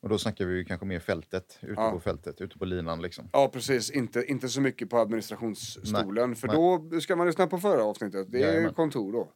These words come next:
Speaker 1: Ja.
Speaker 2: Eh, men, eh, insatsyrken, Jo-, Johansson.
Speaker 1: Ja.
Speaker 2: Mm.
Speaker 1: Det ställer ju sina krav
Speaker 2: Mm-mm.
Speaker 1: på både sinne och soma, alltså kropp och själ.
Speaker 2: Jajamän.
Speaker 1: Ehm, det är ju en väldigt,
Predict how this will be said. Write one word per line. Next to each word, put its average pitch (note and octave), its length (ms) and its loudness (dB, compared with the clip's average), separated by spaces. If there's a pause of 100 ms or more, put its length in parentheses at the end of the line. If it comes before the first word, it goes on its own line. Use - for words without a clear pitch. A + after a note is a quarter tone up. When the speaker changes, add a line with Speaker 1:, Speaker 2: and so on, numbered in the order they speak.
Speaker 1:
Ja. E3 420 -6 (400)
Speaker 2:
Eh, B2+ 340 6 (960)
men, F3 300 8
eh, E3+ 420 6
insatsyrken, A#2 680 4
Jo-, A#2 280 4
Johansson. A#2 380 4 (120)
Speaker 1:
Ja. C#3+ 240 6 (280)
Speaker 2:
Mm. C#3+ 200 4
Speaker 1:
Det C3 200 4
ställer D3+ 280 0
ju C#3+ 220 0
sina C#3+ 180 -4
krav G#2 340 2
Speaker 2:
Mm-mm. C3+ 360 2
Speaker 1:
på - 60 -
både G2+ 1000 4
sinne F#2 360 -2
och G#2+ 120 -4
soma, D#2+ 420 -2
alltså F2 240 -10
kropp F2 220 -6
och F2 100 -10
själ. G#2 320 -2
Speaker 2:
Jajamän. B2 480 2 (480)
Speaker 1:
Ehm, F#2 720 0 (300)
det G#2 260 2 (420)
är G2+ 220 -2
ju F#2 460 -2
en G2 100 -2
väldigt, G2 580 -4